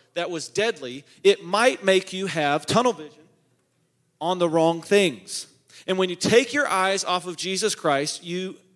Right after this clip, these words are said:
will grow in darkness and distress, not knowledge and light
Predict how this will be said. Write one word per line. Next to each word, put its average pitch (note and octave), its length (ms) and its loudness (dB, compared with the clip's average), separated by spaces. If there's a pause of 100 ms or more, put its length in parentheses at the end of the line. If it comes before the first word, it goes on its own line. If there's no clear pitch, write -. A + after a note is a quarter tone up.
(100)
will D#3+ 240 -2
grow E3 540 6
in C#3+ 260 -6
darkness G3+ 500 0
and E3+ 200 -10
distress, D3+ 560 -6 (260)
not D#3 320 -4
knowledge E3+ 420 -2
and D3+ 140 -10
light C#3 300 -2